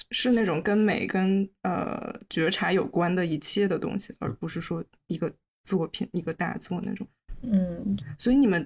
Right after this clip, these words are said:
Speaker 1: 具体治疗的时候会用到的工具，
Speaker 2: 嗯。
Speaker 1: 就是会用到艺术工具是什么？是主要以画为主，还是说，我也，我有听说好像有跟声音有关的那些。
Speaker 2: 呃，看你的客户是一个什么样的
Speaker 1: 嗯。
Speaker 2: 也，人，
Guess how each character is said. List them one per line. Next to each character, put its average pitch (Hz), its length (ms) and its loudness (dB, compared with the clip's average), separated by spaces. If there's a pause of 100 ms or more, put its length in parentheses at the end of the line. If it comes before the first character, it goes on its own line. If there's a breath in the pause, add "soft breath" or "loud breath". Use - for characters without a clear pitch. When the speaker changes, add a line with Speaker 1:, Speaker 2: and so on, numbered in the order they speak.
Speaker 1:
具 370 160 0
体 - 260 -2
治 277 320 2
疗 160 180 2
的 185 100 2
时 208 180 0
候 190 260 2 (220 loud breath)
会 247 180 4
用 254 200 6
到 214 140 4
的 185 120 4
工 214 380 2
具， 220 360 2
Speaker 2:
嗯。 190 100 2
Speaker 1:
就 214 120 2
是 202 100 2
会 226 240 2
用 247 100 4
到 220 100 4
艺 214 100 2
术 185 120 -2
工 196 200 2
具 220 120 0
是 202 60 2
什 185 120 -2
么？ 202 60 -2
是 214 160 0
主 202 120 -2
要 170 140 4
以 185 80 2
画 196 380 0
为 165 120 0
主， - 160 -2
还 - 160 -4
是 - 80 0
说， 170 200 -2
我 185 120 0
也， 190 160 4
我 196 120 4
有 180 100 2
听 180 180 0
说 185 140 0
好 180 100 -4
像 180 160 0
有 156 140 0
跟 180 260 0
声 190 220 2
音 190 140 2
有 - 160 0
关 - 200 -6
的 - 100 -8
那 - 180 -8
些。 - 160 -8 (1000)
Speaker 2:
呃， 185 500 0
看 220 520 6
你 190 60 -4
的 - 100 -8
客 - 280 -6
户 220 240 0
是 202 200 2
一 190 80 0
个 185 160 -6
什 170 160 -4
么 160 100 -8
样 185 220 -2
的 175 140 -6
Speaker 1:
嗯。 220 340 0
Speaker 2:
也， - 220 -4
人， 170 380 0